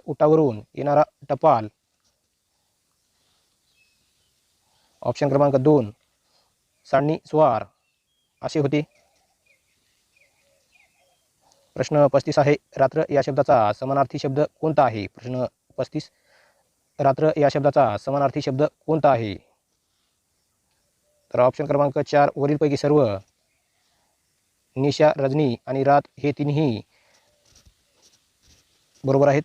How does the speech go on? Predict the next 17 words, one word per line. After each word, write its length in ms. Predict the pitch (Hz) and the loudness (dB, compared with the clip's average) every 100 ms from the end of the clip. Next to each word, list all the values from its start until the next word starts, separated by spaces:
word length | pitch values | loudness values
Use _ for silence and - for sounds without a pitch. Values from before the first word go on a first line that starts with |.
| _ _ _ _ _ _ _ _ _ _ _ _ _ _ _ _ _ _ _ _ _ _ _ _ _ _ _ _ _ _ _ _ _ _ _ _ _ | _ _ _ _ _ _ _ _ _ _ _ _ _ _ _ _ _ _ _ _ _ _ _ _ _ _ _ _ _ _ _ _ _ _ _ _ _
प्रश्न 220 | 139 151 | -4 0
चौतीस 280 | 135 135 135 | 2 2 2
असा 160 | 135 131 | 0 0
आहे, 80 | 151 _ | -4 _
आसाम 300 | 139 147 147 | 0 2 2
या 340 | 139 143 113 | 2 2 2
राज्यामध्ये 520 | 123 135 139 143 143 147 _ _ _ - | -2 -2 -2 -2 -2 -6 _ _ _ -6
लोकसभेच्या 840 | 135 147 151 143 - 151 139 104 - _ _ - | -4 -2 -2 -4 -4 0 2 0 -8 _ _ -12
एकूण 340 | 143 165 165 175 - | -6 -2 -2 -4 -8
किती 180 | 147 165 | -6 0
जागा 220 | 143 139 | 2 2
आहेत? 240 | 123 117 101 _ | 0 -4 -8 _
प्रश्न 220 | 117 - | -14 -12
चौतीस 280 | 117 120 120 | -12 -10 -8
असा 140 | 123 | -8
आहे, 100 | 123 190 _ _ _ | -8 -12 _ _ _
आसाम 260 | 127 147 | -2 0